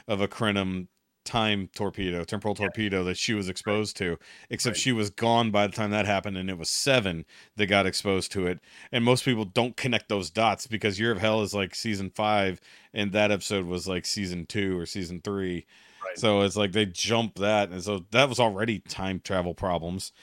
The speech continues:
Speaker 2: Yeah.
Speaker 1: Not to mention recruiting Seven to become, you know, a time agent for, to go find the rogue dude who's running around trying to blow up Voyager before it ever left or whatever.
Speaker 2: Right,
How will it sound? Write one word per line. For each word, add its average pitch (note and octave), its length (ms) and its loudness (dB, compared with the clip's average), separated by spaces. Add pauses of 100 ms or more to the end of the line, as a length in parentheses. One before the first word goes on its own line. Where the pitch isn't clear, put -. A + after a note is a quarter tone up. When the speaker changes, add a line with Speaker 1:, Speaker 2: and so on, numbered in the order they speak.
(380)
Speaker 2:
Yeah. F#2+ 100 -10
Speaker 1:
Not A2 180 6
to A2 80 0
mention G#2 460 2
recruiting G#2+ 480 0
Seven G2 500 2
to G2+ 220 0
become, F2+ 560 -4 (880)
you A2 120 4
know, G2 160 4
a F#2 60 2
time G#2+ 360 2
agent F#2 340 0
for, G2 200 -6
to - 160 -12
go F#2 180 0
find G2 560 -4
the F2 60 -4
rogue G2 420 0
dude F#2 320 2
who's F2+ 220 -2
running G2 260 -2
around F#2+ 400 0
trying G2 220 -2
to F#2 80 -2
blow F#2+ 400 0
up F2 200 -4
Voyager F#2+ 440 -2
before F#2+ 260 -4
it F#2 80 -2
ever E2+ 180 -4
left F#2+ 300 -4
or E2 80 -4
whatever. E2 400 -4
Speaker 2:
Right, A#2 160 2